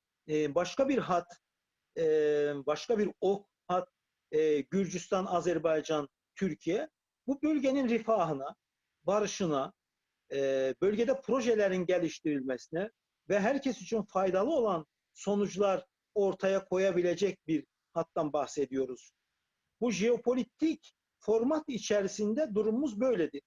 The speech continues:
O yüzden ben sürekli olarak acizane akademisyenlik yapıyoruz. İşimiz bu. Tüm yayınlarımda da, yazılarımda da bunu vurguladım.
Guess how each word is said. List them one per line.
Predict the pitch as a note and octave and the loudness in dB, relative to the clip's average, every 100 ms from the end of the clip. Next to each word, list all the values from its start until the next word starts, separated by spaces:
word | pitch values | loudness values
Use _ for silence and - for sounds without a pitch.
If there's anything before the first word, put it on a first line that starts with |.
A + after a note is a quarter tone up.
| _ _ _ _ _ - | _ _ _ _ _ -2
O | C4+ | -2
yüzden | B3+ C#4+ | 0 0
ben | D4 | 0
sürekli | C4+ B3+ C4+ C4 E4 | -2 -2 -2 -2 -2
olarak | A#3+ F#3+ E3 - | 0 2 2 0
acizane | F3+ E3+ D#3+ F#3 F3 D#3 _ | 0 0 -2 -2 -2 -2 _
akademisyenlik | - - F3+ E3+ G3+ G#3 - | -18 -8 -6 -4 -4 -4 -2
yapıyoruz. | D#3+ - C3+ - | -4 -4 -6 -6
İşimiz | F3 - G#3+ E3 C#3+ | -10 -4 -2 -2 -6
bu. | C4 - _ _ _ _ | -10 -12 _ _ _ _
Tüm | E4+ F4 | -2 2
yayınlarımda | A#3 F#3+ F3+ F#3 F3 F3+ G3 | 2 2 0 0 0 0 0
da, | |
yazılarımda | E3+ G3 E3 G3+ G3+ C4 | 0 0 0 0 0 0
da | A3+ E3+ | -2 -2
bunu | G3 A#3 - _ _ | -2 -2 -4 _ _
vurguladım. | C#3 G3 G3 G#3 G3 E3 | -2 0 2 2 2 -2